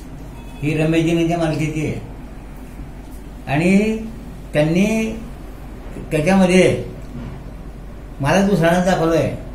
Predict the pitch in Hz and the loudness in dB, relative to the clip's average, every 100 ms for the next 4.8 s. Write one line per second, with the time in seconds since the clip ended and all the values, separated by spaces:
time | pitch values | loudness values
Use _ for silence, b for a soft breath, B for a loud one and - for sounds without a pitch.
0 | - - - - - - - - - - | -14 -14 -14 -14 -14 -14 -14 -14 -14 -14
1 | - - - - - - - - - - | -14 -14 -14 -14 -12 -12 -12 -12 -12 -14
2 | - 113 - 139 156 175 180 175 196 202 | -10 -8 -4 0 2 2 2 4 4 6
3 | 196 190 151 110 - - 147 180 185 196 | 6 4 2 -4 -10 0 2 4 4 4
4 | 208 165 165 190 185 170 - | 4 4 4 4 4 2 0